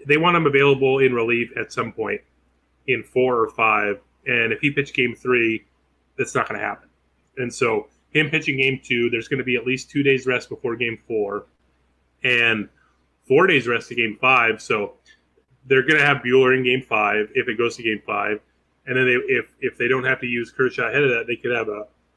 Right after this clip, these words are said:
like, an extended Kershaw if they had to. Like, so you could go Buehler for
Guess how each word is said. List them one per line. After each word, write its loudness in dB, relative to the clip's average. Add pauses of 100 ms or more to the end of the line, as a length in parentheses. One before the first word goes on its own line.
like, 0
an -2
extended 0
Kershaw -2
if -12
they 0
had 0
to. -6
Like, -8
so -6
you 0
could -8
go 0 (640)
Buehler 2
for -4